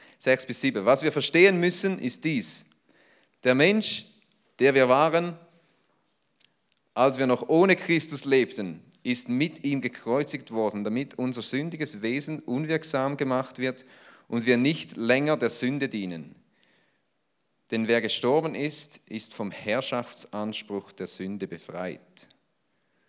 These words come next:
Hm. Also mein alter Ich ist gekreuzigt. Was heißt das? Wer gestorben ist, ist vom Herrschaftsanspruch der Sünde befreit.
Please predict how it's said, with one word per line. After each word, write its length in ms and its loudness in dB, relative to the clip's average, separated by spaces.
Hm. 160 -12
Also 160 -6
mein 160 -4
alter 420 0
Ich 220 -6
ist 180 -6
gekreuzigt. 760 -10
Was 120 -12
heißt 320 -2
das? 260 -6
Wer 160 4
gestorben 600 2
ist, 440 0
ist 240 -6
vom 140 -6
Herrschaftsanspruch 1300 -2
der 120 -4
Sünde 300 -4
befreit. 600 -8